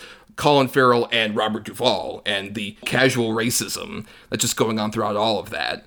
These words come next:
Robert Duvall flies off with some off-color words, and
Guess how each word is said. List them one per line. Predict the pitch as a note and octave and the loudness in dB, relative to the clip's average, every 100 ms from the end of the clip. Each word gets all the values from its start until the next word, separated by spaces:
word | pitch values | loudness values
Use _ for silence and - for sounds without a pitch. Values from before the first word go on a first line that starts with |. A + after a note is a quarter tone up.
| - | -4
Robert | C3+ C#3+ C#3+ | 2 2 4
Duvall | C3 B2 | 6 6
flies | - D#3+ A3+ G3 | 4 4 6 6
off | D#3+ D3 | 4 2
with | C3+ | -2
some | A2 G#2+ - - | -2 -4 -4 2
off-color | B2+ B2 - A2+ G#2 | 2 2 2 2 4
words, | A#2 G#2 G#2+ - - - - | 2 2 2 0 -2 -6 -4
and | C3+ B2+ B2 B2 | 2 4 4 0